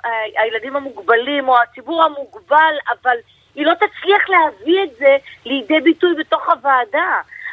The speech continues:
אני כמי שהובלתי את הנושא של בריאות הנפש, אתה יודע, זה היה אפילו מגוחך, אם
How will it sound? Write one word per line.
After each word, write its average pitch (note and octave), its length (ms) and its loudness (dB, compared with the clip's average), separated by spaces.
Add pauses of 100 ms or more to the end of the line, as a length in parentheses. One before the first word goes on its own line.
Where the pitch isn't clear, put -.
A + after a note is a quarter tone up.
אני C#4+ 220 -2
כמי E4 280 -4
שהובלתי C4+ 800 0
את G#3+ 100 -10
הנושא A3+ 380 -4
של B3 220 -4
בריאות G#3 300 -4
הנפש, A3+ 640 -2 (580)
אתה A#3+ 140 -2
יודע, C4+ 160 0 (120)
זה D4 80 0
היה C4+ 200 0
אפילו D#4+ 320 -10
מגוחך, C#4+ 840 -2 (460)
אם C#4+ 80 -4